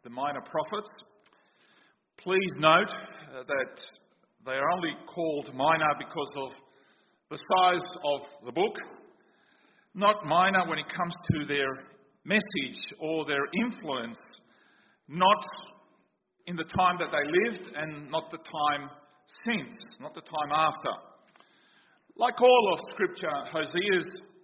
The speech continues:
message is just as alive and applicable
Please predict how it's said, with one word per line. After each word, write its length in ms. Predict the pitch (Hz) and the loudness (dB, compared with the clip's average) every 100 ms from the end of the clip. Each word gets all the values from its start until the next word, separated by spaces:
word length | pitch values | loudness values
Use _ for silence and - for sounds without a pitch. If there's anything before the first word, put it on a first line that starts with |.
| - | -10
message 640 | 180 175 190 180 - - | -8 -6 -6 -6 -8 -14
is 100 | 165 151 - | -14 -10 -4
just 400 | 208 - - - _ _ _ _ - | -4 -4 -12 -20 _ _ _ _ -4
as 140 | 170 | -4
alive 560 | 175 160 165 175 175 185 - - 156 | -2 0 4 4 4 2 -2 -8 -6
and 160 | 151 147 | -6 -8
applicable 960 | 147 - 202 208 185 156 147 123 - | -10 -6 -6 -4 -4 -4 -6 -8 -14